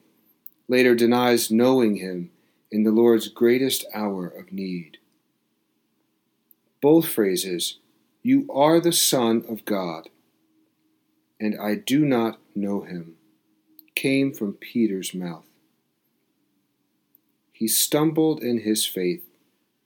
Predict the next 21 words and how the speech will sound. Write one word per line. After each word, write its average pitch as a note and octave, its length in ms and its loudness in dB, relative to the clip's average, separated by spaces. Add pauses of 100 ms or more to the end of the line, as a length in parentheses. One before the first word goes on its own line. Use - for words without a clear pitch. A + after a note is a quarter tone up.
(120)
He F2+ 120 -16
fell B2+ 580 0 (260)
repeatedly. A2 880 -2 (1080)
Peter D#3+ 320 4
sank D3 500 2
into A2+ 220 -2
the G#2+ 120 -2
stormy A#2+ 480 4
waters G2+ 520 -2
on G2 100 -8
the F#2+ 80 -8
Sea A2+ 300 2
of F#2 160 -2
Galilee, F#2+ 680 -4 (880)
but C3 120 4
eventually C#3 800 2 (260)
he - 140 -2
crossed D#3 500 0
the B2 60 -4
finish G2+ 480 -4
line. F2 320 -8